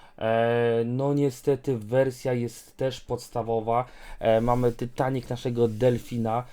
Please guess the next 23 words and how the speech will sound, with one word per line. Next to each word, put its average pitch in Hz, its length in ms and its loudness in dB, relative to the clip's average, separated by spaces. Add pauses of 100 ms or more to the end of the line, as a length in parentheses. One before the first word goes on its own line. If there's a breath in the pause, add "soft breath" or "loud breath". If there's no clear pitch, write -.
(260 loud breath)
E, 113 420 4
także 120 340 -2
mamy 123 260 0
jednego, 123 460 -2
słuchajcie, 123 520 -6
Titanica 120 540 -4
na 123 180 -2
tym 123 180 -6
koncie, 120 380 -6
jednego 117 460 -4
Titanica 120 540 -6
na 120 180 -2
naszym 113 400 -6
drugim 120 380 -2
koncie, 123 480 -2 (360 loud breath)
e, 113 160 2
więc 127 280 0
te 123 160 -2
Titaniki 123 520 -4
zostaną 120 360 -6
z 110 60 -10
nami. 131 300 -4
Numer 135 320 -2